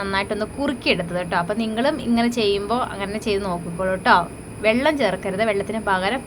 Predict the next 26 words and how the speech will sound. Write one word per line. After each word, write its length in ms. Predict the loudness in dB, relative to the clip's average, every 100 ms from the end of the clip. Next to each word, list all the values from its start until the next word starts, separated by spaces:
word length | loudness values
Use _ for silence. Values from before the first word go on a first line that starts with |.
| 2
പാലൊഴിച്ചിട്ട്, 920 | 6 6 6 2 0 -4 -8 -2 -2 -2 -6 -12 -12 -4 2
ആ, 20 | 4 4 4
ഒന്ന് 120 | 2 0
കുറുക്കിയെടുത്തോളൂ 600 | -2 0 -2 -2 -2 -2 2
ട്ടോ. 100 | 4 2 -2
അപ്പോൾ 140 | -4 -2
ഒരു 120 | 0 4 6
അരച്ചെടുക്കുമ്പം, 800 | 6 4 0 0 0 0 4 4 2 -10 -14 -8 0
ആ, 40 | 2 2
ഒരു 100 | 2 2
കട്ടി 300 | 0 0 2
പോലെ 180 | 4 6 6
ആയിട്ടുണ്ടെങ്കിൽ 640 | 6 4 2 4 4 4 4 6
മാത്രം 400 | 6 6 4 0
ചെയ്താൽ 200 | 0 0 -2
മതി. 140 | -2 -2
അല്ലെങ്കിൽ 300 | -2 0 0
നിങ്ങൾ 160 | 0 2 2
വെള്ളം 440 | 2 2 6 6 6
പോലെ 340 | 2 2 2 2 4
അരച്ചെടുത്ത് 500 | 4 2 -2 -4 -4 -4
കിട്ടുവാണെങ്കിൽ 600 | -4 -2 2 2 2 0 2
കുഴപ്പമില്ല 520 | 2 2 -2 -2 -2
ട്ടോ, 60 | -2
അതുപോലെ 240 | 0 2 0
ഒന്ന് 120 | -2